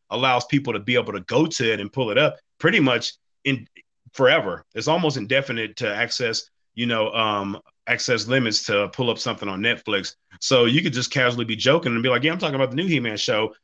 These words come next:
six months from now." And it's not as if, "Oh, it's canceled, you're not gonna see it." Yeah, man, you just go check it out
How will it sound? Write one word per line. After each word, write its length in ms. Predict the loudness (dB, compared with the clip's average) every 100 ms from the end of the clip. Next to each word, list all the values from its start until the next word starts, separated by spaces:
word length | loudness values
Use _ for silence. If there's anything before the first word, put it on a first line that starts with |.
| _ _ -4
six 260 | -2 0
months 220 | 0 0
from 100 | 0
now." 300 | 0 0 -2 -12 _ -4
And 100 | -2
it's 80 | 2
not 180 | 2 2
as 120 | 0
if, 180 | 0 0
"Oh, 180 | 2 4
it's 180 | 4 0
canceled, 320 | 0 -2 -4
you're 100 | -4
not 60 | -4
gonna 120 | -6
see 200 | -2 0
it." 100 | 0
Yeah, 160 | 0 2
man, 120 | 2
you 60 |
just 140 | 0 2
go 100 | 2
check 220 | 2 0
it 80 | 0
out 240 | 0 -2